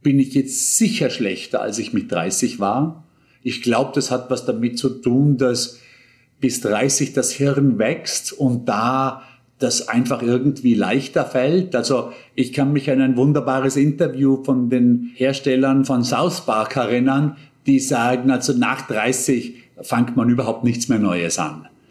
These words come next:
Das ist alles nur noch Wiederholung. Und dann hat der Journalist irgendwie, das war in der New York Times, triumphierend gesagt, „Ja, aber jetzt habt ihr ja gerade ein Musical gemacht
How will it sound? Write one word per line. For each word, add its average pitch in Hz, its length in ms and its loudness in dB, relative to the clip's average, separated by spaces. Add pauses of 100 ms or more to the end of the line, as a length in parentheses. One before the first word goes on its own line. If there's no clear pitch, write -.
(160)
Das - 140 -2
ist 143 120 0
alles 123 380 0
nur 127 180 4
noch 127 240 0
Wiederholung. 101 760 -2 (280)
Und 139 300 2
dann 139 160 2
hat 135 200 -2
der 135 160 0
Journalist 139 640 2
irgendwie, 151 440 2
das 120 260 0
war 123 80 2
in 123 60 4
der 123 80 4
New 135 100 6
York - 280 0
Times, 143 460 0 (300)
triumphierend 151 1000 2
gesagt, 135 560 -2
„Ja, 143 160 2
aber - 140 -2
jetzt 131 120 -4
habt 139 220 -4
ihr 156 60 0
ja 131 60 0
gerade 143 200 -2
ein 139 160 0
Musical 160 560 2
gemacht 120 560 -2